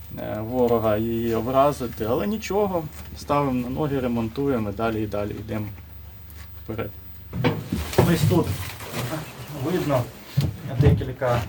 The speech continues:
в-, влучань було, осколків. Зараз вони вже заварені, але тим не менш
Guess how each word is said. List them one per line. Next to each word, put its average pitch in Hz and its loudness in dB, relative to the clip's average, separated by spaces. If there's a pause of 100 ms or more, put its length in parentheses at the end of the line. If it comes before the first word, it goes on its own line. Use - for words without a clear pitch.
(640)
в-, 135 -10
влучань 160 4
було, 127 0 (320)
осколків. 143 -2 (400)
Зараз 131 6
вони 135 -2
вже 127 0
заварені, 131 4
але 117 -2
тим 123 -8
не 127 -6
менш 127 -6